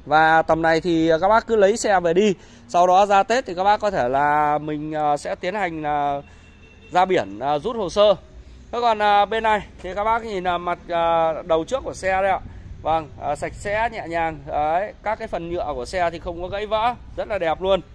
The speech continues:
Nhựa cản đồng đều sạch sẽ, cản trước của xe này, sơn nhựa đều luôn này. Đấy,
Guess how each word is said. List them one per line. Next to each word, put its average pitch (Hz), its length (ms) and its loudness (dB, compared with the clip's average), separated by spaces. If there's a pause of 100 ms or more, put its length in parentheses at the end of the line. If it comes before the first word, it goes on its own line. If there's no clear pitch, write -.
(340)
Nhựa 160 180 -4
cản 139 260 -8
đồng 160 200 -2
đều 160 180 0
sạch 156 200 -8
sẽ, 220 320 -2 (200)
cản 139 160 -4
trước 254 220 -4
của 151 120 -8
xe 190 280 0
này, 175 100 0 (480)
sơn 196 260 -4
nhựa 170 200 -6
đều 160 260 2
luôn 185 140 2
này. 180 100 2 (460)
Đấy, 170 280 0